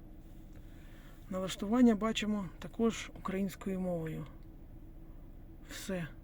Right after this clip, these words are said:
українською мовою. Українською мовою. Зарядка. Керування. Українською мовою.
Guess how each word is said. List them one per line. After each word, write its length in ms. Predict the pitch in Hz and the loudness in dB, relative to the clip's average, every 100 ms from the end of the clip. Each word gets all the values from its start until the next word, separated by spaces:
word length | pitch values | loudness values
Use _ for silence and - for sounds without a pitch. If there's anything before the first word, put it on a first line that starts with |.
| - - | -14 -10
українською 640 | - 196 214 - 202 190 | -2 2 2 0 -2 0
мовою. 460 | 175 156 139 143 151 - - - - - - - - - - - - - - - - - - - - - | 0 -2 -2 -4 -6 -10 -12 -12 -14 -14 -14 -14 -14 -14 -14 -14 -14 -14 -14 -14 -14 -14 -14 -14 -14 -12
Українською 680 | - 180 196 208 - 196 190 | -8 -4 -2 -2 -2 0 2
мовою. 500 | 185 175 165 160 156 - - - - - - - - - - 185 | 2 0 -2 -4 -6 -8 -12 -12 -12 -12 -14 -14 -14 -14 -10 -4
Зарядка. 640 | 196 196 175 156 - 170 - - - - - - - - - - - - - - - - - - - | 0 0 0 -4 -4 -6 -6 -10 -12 -12 -12 -14 -14 -14 -14 -14 -14 -14 -14 -14 -14 -14 -14 -14 -10
Керування. 800 | - 214 208 175 165 156 156 160 - - - - - - - - - - - - - - - - - | 0 2 4 2 -2 -2 -4 -6 -8 -14 -14 -14 -14 -14 -14 -14 -14 -14 -14 -14 -14 -14 -14 -14 -14
Українською 680 | - 180 196 208 - 202 196 | -6 0 2 2 2 2 4
мовою. 500 | 196 185 170 165 160 | 4 4 0 0 -4